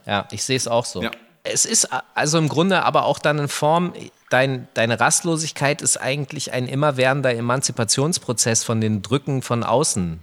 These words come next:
Speaker 1: empfinde ich jetzt gerade so.
Speaker 2: Ja, ich kann, kann, ja, kann man so sagen, vielleicht, ja.
Speaker 1: Einen weiteren, äh, wenn wir schon über Emanzipation sprechen, können wir gleich auch über Frau und Mann und so weiter sprechen.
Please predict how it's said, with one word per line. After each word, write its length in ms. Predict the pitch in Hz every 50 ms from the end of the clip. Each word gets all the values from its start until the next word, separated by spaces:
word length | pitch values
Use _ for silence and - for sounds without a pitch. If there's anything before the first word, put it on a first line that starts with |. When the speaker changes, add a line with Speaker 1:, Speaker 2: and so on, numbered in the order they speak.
| - _
Speaker 1:
empfinde 360 | - 101 101 - 127 113 107
ich 80 | 98 -
jetzt 180 | 110 92 - -
gerade 240 | - 92 90 90 90
so. 300 | 82 87 85 80 78 85 - _ _ _ -
Speaker 2:
Ja, 300 | 113 120 113 113 135 165 156
ich 120 | - -
kann, 220 | - 147 156 156 110 113 - - - -
kann, 260 | - 143 156 165 -
ja, 240 | 117 127 151 175 175 - -
kann 100 | - 147
man 80 | 151 151
so 80 | 151
sagen, 280 | 147 151 165 160 131 113
vielleicht, 360 | - - 120 139 127 - -
ja. 140 | - 92 - -
Speaker 1:
Einen 200 | - 120 131 113
weiteren, 680 | 180 160 151 190 - 202 165 180 175 175 175 180 180
äh, 200 | - - 147 135
wenn 140 | 139 139 156
wir 60 | 175
schon 180 | 170 - 165 156
über 140 | 165 156 147
Emanzipation 680 | 139 143 147 156 - - 127 139 123 - - 139 156
sprechen, 280 | - - - 147 135 139
können 200 | - 135 135 135
wir 80 | 131 117
gleich 300 | 110 123 127 139 - 143
auch 80 | 123 131
über 160 | 120 127 120
Frau 360 | - - - 120 127 139 139
und 220 | 131 - 123 110
Mann 380 | 117 110 110 120 147 131 110 107 120 -
und 140 | 107 107
so 120 | - 107 92
weiter 280 | 107 101 98 - 107
sprechen. 440 | - - - 98 95 - 113 113 131